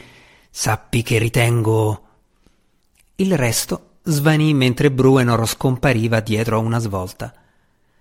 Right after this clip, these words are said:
Drist non sapeva come interpretare quel dialogo sconnesso,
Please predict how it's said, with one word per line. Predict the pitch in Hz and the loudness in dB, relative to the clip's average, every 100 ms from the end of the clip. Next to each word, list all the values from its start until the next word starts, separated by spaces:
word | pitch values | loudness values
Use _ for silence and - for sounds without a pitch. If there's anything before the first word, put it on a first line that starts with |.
| _ _ _ _ | _ _ _ _
Drist | 190 254 - 123 | -8 -8 -4 -2
non | 123 147 | 0 0
sapeva | - 156 101 95 101 | 0 -2 -2 -4 -6
come | - 107 107 | -6 -4 -2
interpretare | 107 117 113 - 117 147 151 131 113 | -2 -2 -2 -2 -2 2 2 2 0
quel | 120 110 | -2 0
dialogo | 120 120 117 107 | 0 0 0 0
sconnesso, | 104 - 120 104 98 - - 117 | -4 -4 -4 -4 -6 -6 -6 -8